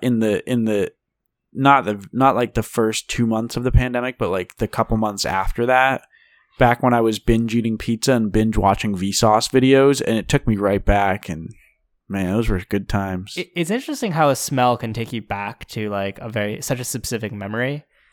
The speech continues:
Speaker 2: because
Speaker 1: Yeah, Twenty One Pilots has a song about that. It's called Stressed Out. And now,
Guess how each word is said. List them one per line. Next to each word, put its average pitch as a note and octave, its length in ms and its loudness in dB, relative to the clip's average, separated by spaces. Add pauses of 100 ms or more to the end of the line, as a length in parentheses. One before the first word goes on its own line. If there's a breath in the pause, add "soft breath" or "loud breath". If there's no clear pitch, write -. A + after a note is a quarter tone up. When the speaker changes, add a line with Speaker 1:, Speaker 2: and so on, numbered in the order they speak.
(180)
Speaker 2:
because B2+ 300 2
Speaker 1:
Yeah, G2+ 160 2
Twenty B2+ 260 0
One C3 140 2
Pilots A2 360 4
has G2+ 80 -2
a F#2+ 60 -4
song F#2 200 -4
about F2+ 160 -2
that. F2+ 160 0
It's - 80 -6
called - 240 -4
Stressed - 440 0
Out. G#2+ 220 4 (380)
And A2 120 2
now, B2 340 6